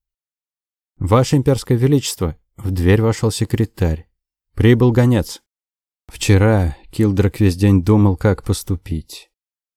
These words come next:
Если началась война, времени не останется для подготовки. Месяц, и войска врага будут у стен столицы.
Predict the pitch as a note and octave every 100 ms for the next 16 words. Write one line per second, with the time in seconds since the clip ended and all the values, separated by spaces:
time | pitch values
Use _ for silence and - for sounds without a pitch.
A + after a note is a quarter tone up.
0 | _ - F#2 G#2 - A2 G#2+ A2+ G#2+ G2
1 | F#2+ G#2 A2 B2+ G2 - _ _ _ -
2 | F#2 G#2 A2 A2 G#2 A2+ A2 - C#3+ A#2
3 | - F#2+ F2+ - F2+ G2+ - A2+ E2 -
4 | - - _ _ _ - G2+ C3+ C3 D#3+
5 | - - _ A2 A#2 C#3+ - E3 C3+ C3
6 | A2 C3 B2 F#2+ A#2+ A2+ - G#2 - G#2+
7 | F#2+ - A2 G2 D#2 - B1+